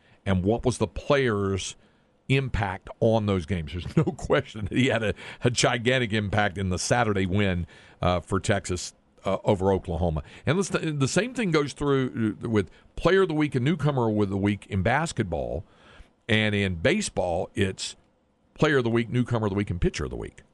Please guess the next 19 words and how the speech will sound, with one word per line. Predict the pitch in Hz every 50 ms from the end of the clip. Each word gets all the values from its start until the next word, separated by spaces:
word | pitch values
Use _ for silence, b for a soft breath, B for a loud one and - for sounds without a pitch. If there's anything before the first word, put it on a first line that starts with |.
| _ _ _
So | - 76 76
there's | 80 80 -
three, | - - - 143 165 175 156 113 92 - _ _ -
there's | - 95 90 -
three | - - 117 131 147 139
awards | 110 98 95 87 82 76
that | 90 85
go | 92 92 90
out | 82 85 82
weekly | 85 87 80 - 87 80
in | 71 69
baseball | 69 82 85 - - - - 50 - - _ _ _ _ _ _ _ -
a-, | 67 64 52 -
as | - 67 64 -
well. | - 82 67 - 50 - B B B B B B B B B B
So, | B - - 95 92 92 90
um, | 90 80 78 76 71 82 - _ - - _ - -
so | - - 98
there's, | 87 82 80 78 78 - - -